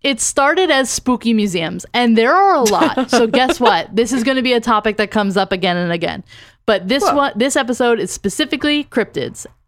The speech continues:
Speaker 1: Some I have been to, some I have not, and they are on my list. So, we're gonna get into it. The first one is probably the most popular one,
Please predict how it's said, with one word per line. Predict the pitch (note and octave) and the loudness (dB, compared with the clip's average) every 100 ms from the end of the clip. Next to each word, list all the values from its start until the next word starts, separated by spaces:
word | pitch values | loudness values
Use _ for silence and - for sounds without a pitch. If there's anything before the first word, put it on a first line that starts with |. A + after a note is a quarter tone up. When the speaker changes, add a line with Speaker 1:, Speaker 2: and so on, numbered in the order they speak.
| _ - | _ -10
Speaker 1:
Some | - D#4+ D#4 D#4+ | -4 0 2 0
I | B3 B3+ | 0 0
have | C4 G#3 E3+ | 0 -2 -2
been | C4 D#4+ C4 | 0 0 -2
to, | G3 A2 - - _ - | -4 -4 -8 -16 _ -10
some | - B3+ C4+ | -2 0 2
I | A#3+ | 0
have | A#3+ A3+ | 0 0
not, | G#3+ A#3 A#3 - | 2 2 2 0
and | G3+ G3+ | -2 0
they | G3+ | 2
are | F#3+ D3+ | 0 2
on | G3+ G#3 | 0 0
my | G3+ | 0
list. | F#3+ C#3 - - _ _ _ _ _ _ _ | 0 -2 -6 -14 _ _ _ _ _ _ _
So, | - A3 F3 - _ _ _ _ _ _ _ _ _ | -4 -2 -2 -6 _ _ _ _ _ _ _ _ _
we're | A#3 A3 | -2 0
gonna | G3+ G3+ | 0 0
get | F3+ E3 | 0 -2
into | D#3+ - - | -6 -10 -12
it. | - G#2 _ _ - - - _ _ | -12 -16 _ _ -20 -20 -20 _ _
The | A3 | -2
first | D#4+ E4+ - | 0 -2 0
one | C4+ B3 A#3 A#3+ - | 0 0 -2 -4 -4
is | G#3+ G#3+ | -4 -2
probably | G#3 G#3 G3+ A#3 A#3+ G3+ | -2 0 2 2 0 -2
the | F3 F3+ G3+ | -6 -4 -2
most | G#3+ A3+ - | 0 -2 0
popular | G3 F#3 F3 E3 | -2 0 0 0
one, | D#3+ D#3+ F3 | 0 -2 -2